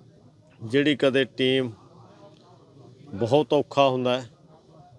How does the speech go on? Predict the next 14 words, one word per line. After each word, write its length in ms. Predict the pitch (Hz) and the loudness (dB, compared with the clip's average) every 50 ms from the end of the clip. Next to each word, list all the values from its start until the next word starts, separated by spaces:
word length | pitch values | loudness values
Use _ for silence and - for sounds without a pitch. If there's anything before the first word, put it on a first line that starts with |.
| - - - - - - - - - - - - - - _ _ _ _ _ _ - | -20 -20 -20 -20 -20 -20 -20 -20 -20 -20 -20 -20 -20 -20 _ _ _ _ _ _ -6
ਕਿ 160 | 123 127 127 | -4 -4 -2
ਦਫ਼ਤਰਾਂ 500 | 107 113 127 123 107 - - 139 139 143 | 0 0 -2 -2 -2 -2 0 2 2 2
ਦੇ 100 | 139 147 | 2 0
ਵਿੱਚ 260 | 135 135 135 131 - 147 | 0 0 -2 -2 -2 -6
ਹੀ 60 | 139 | -4
ਸੱਦੇ 320 | - 135 123 104 127 123 | -2 -2 -2 -2 0 0
ਜਾਂਦੇ 260 | 123 123 120 117 123 | 0 -2 -2 -2 -2
ਹੁੰਦੇ 200 | 117 120 127 131 | -2 -2 -2 -4
ਨੇ, 100 | 131 147 143 | -4 -4 -2
ਦਫ਼ਤਰਾਂ 400 | 123 123 117 104 - - 131 123 | -2 -2 -2 -2 -2 -4 -2 -2
ਤੋਂ 120 | 117 131 120 | -2 -2 -2
ਬਾਹਰ 260 | 110 113 127 139 143 | 0 2 2 2 4
ਆ 140 | 139 131 120 | 2 2 0
ਕੇ 320 | - - 127 123 120 | -2 -4 -4 -4 -4